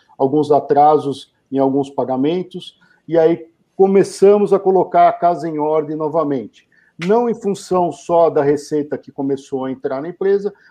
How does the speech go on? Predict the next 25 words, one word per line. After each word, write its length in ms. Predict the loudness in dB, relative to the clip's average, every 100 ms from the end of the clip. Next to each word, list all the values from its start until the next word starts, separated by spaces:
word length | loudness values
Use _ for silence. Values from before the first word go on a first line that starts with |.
| _
mas 160 | -4
também 360 | 0 -2 0 -2
em 40 |
função 640 | -4 -8 -8 -2 0 0 -8 _ _ _
de 160 | -10 -2
várias 360 | 2 2 2
situações 800 | -4 -4 -2 -2 -2 -2 -2 -4
que 140 | -6 -4
a 60 |
empresa 520 | -4 -2 0 0 -2
tem 300 | -2 -2 -2
como 260 | -2 -2 -2
ativos 680 | -4 -8 -6 -6 -8 -18 _ _ _
que 60 |
estão 200 | -2 -2
sendo, 760 | -2 -4 -2 -2 0 0 0 -6 _ _
é, 440 | 0 2 2 4
é, 40 | 4
colocados 720 | 2 2 2 2 2 0 -4
no 100 | -2
mercado 640 | 0 0 0 0 0 -2
e 60 | -8
trazendo 800 | -4 -4 -4 -4 -4 -4 -2 0
esses 400 | 0 -2 -6 -2
ativos 640 | -2 -4 -8 -6 -6 -8